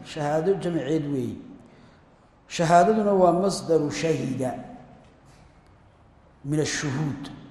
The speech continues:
Shahido masdarkeedii. Shahido iyadana shuhuud laga soo ishtiqaaqay. Yacni, shahido ayaa laba masdar laho. Shuhuudna waa la yidhaahdaa, shahaadana waa la yidhaahdaa. Bimacna alxuduur. Shuhuudkaana macnihiisu waa goobjoog.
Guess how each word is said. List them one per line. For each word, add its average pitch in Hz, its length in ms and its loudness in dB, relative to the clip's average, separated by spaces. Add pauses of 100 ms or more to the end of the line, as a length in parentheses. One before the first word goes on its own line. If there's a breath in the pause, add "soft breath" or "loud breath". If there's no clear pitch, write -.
(180)
Shahido 147 480 -4
masdarkeedii. 156 840 -2 (1040)
Shahido 165 420 0
iyadana 196 280 4
shuhuud 175 300 -2
laga 175 140 0
soo 160 140 -2
ishtiqaaqay. 123 520 -6
Yacni, 151 320 -2
shahido 170 360 -2
ayaa 185 180 2
laba 170 220 2
masdar 170 280 -2
laho. 170 300 0 (520 loud breath)
Shuhuudna 180 600 0
waa 175 220 6
la 185 80 4
yidhaahdaa, 190 220 2
shahaadana 165 680 2 (520)
waa 139 200 4
la 120 120 0
yidhaahdaa. 107 500 -6 (600 loud breath)
Bimacna 160 460 4
alxuduur. 147 540 -2 (260)
Shuhuudkaana 165 640 -2
macnihiisu 151 600 -6
waa 147 80 -2
goobjoog. 135 560 -6